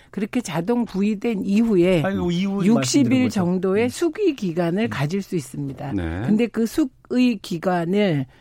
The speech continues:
Speaker 1: 어, 의장의 생각, 의장의 판단에 따라 줄일 수 있다는 거예요.
Speaker 3: 음.
Speaker 1: 하루 뒤에도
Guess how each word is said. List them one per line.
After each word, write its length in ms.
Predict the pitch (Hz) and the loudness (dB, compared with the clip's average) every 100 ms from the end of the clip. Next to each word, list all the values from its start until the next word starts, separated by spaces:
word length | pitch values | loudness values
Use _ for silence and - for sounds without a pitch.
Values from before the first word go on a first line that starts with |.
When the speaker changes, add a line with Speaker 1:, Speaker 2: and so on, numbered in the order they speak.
| - - _ | -20 -20 _
Speaker 1:
어, 160 | - - | -12 -4
의장의 460 | 220 220 254 240 226 | 0 2 2 0 2
생각, 320 | 247 233 214 | 0 0 0
의장의 440 | 208 214 240 226 | 0 2 2 0
판단에 460 | 220 233 233 233 220 | 0 0 2 2 0
따라 400 | - 170 202 269 - | 0 0 2 0 -4
줄일 320 | - 254 277 302 | -4 0 0 0
수 100 | 233 | -2
있다는 400 | 185 175 143 127 | -2 -4 -6 -4
거예요. 260 | 120 107 87 | 0 0 0
Speaker 3:
음. 140 | 78 | -8
Speaker 1:
하루 340 | - 247 269 247 | -6 -2 0 0
뒤에도 500 | 196 175 160 214 | 0 0 0 -2